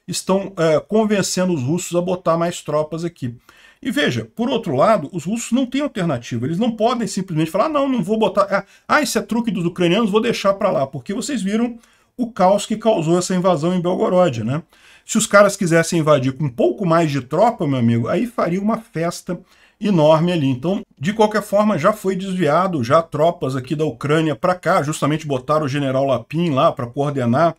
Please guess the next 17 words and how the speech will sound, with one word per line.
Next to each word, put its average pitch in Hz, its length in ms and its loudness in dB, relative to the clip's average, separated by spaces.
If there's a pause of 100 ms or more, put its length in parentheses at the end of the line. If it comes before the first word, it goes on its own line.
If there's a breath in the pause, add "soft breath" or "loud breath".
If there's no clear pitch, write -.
(720)
ah, 120 220 -2
os 117 120 -4
ataques 135 600 -2
e 117 60 -6
coisa 120 220 -4
e 104 40 -4
tal, 151 240 4
as, - 220 -6 (300 soft breath)
né, 139 140 -2
a 127 40 0
defesa 131 500 -2
de 120 80 -2
Belgorod 127 760 2
e 117 40 -6
coisa 120 240 -6
e 98 40 -12
tal. 170 340 -2